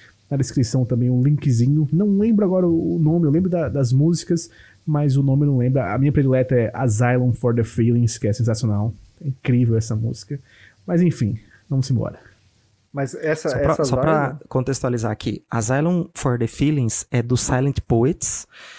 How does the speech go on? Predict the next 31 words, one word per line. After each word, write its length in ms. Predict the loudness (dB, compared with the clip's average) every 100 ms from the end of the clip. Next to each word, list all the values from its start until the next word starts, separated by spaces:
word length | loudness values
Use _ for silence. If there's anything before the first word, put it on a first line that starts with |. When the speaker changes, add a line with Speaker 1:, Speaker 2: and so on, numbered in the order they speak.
| -20 -20 -6
Speaker 3:
é, 520 | -2 0 2 0 -2 -4
que 240 | -4 0
é, 360 | 0 0 -2 -4
veio, 400 | -6 -2 0 0
acho 160 | -4 -4
que 100 | -2
é 60 |
ela 180 | 0 0
e 20 |
mais 300 | 0 -2 0
algum, 300 | -2 -2 -4 0
uma 300 | 0 2 2
outra, 420 | 0 0 -4 -4 _
uma, 320 | -4 -2 -2 -2
uma 200 | -2 0
outra 320 | -2 -2 -2
música, 440 | -2 -4 -6 -10 -10 -20 -12
mas 280 | -4 -2 0
a 100 | -2
banda 580 | -4 -2 0 0 -2 -4
que 140 | -4
foi 220 | -6 -6 -6 -8 _ -8
praticamente 920 | -6 -6 -8 -4 -2 -2 -2 -6 -8 _ 0
impulsionada, 880 | 0 0 -2 -2 0 -2 -2 -4
catapultada 1080 | -6 -6 -6 -6 -4 -4 -4 -4 -4 -2 -4
por 160 | -4 -2
Death 200 | -2 -4
Stranding 440 | -4 -4 -2 -4
foi 240 | -4 -2 0
Low 460 | 0 2 0 -2 -2
Roar. 400 | 0 0 0